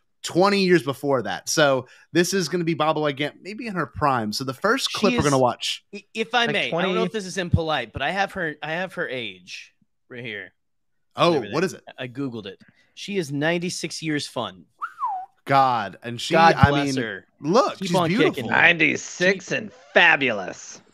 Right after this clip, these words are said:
Speaker 1: That's
Speaker 2: Oh my
Speaker 1: right.
Speaker 2: God, she's still, she's still getting it, man. I mean, come
Speaker 1: Yep.
Speaker 2: on.
Speaker 3: Love it.
Speaker 1: Very active website too. And, uh,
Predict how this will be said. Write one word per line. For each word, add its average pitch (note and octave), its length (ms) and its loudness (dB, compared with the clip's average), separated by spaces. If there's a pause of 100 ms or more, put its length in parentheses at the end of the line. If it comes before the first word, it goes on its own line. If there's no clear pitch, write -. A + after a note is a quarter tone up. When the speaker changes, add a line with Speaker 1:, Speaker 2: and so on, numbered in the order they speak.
Speaker 1:
That's E3+ 360 6
Speaker 2:
Oh B2+ 80 2
my E3+ 40 0
Speaker 1:
right. F3 100 0
Speaker 2:
God, D#3+ 360 8
she's G#3+ 320 0
still, G#3 500 6
she's A3+ 300 -4
still G#3+ 300 2
getting E3 280 0
it, A2+ 120 -10
man. B2 340 -4 (140)
I D3+ 100 -2
mean, C#3+ 140 -4
come E3+ 180 -2
Speaker 1:
Yep. D3+ 80 2
Speaker 2:
on. G2+ 420 -4
Speaker 3:
Love C3+ 360 2
it. - 20 2
Speaker 1:
Very F3 260 2
active D#3 380 -2
website B2+ 520 -4
too. A#2+ 380 -2
And, C3 300 2
uh, A#2+ 320 4